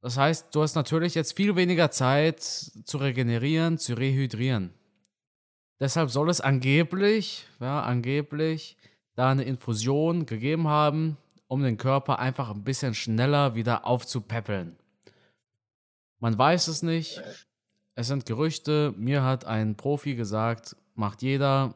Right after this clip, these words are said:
Man soll kein Geschiss dro-, draus machen, weil's einfach,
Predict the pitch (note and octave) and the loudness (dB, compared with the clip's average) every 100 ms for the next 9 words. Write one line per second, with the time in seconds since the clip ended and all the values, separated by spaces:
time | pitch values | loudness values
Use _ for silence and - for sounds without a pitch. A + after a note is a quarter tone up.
0 | - A2 A2 A2+ A2+ G2 G2 C#3 B2+ A2+ | -4 -2 0 -2 -2 -6 -4 -6 -6 -6
1 | A#2+ - A#2 A#2 - A#2 G#2 G#2+ G#2+ - | -6 -6 -2 -2 0 -2 -2 -4 -4 -8
2 | G2 G#2+ G#2 - A2 G#2+ G2+ | -6 -4 -4 -6 -8 -6 -10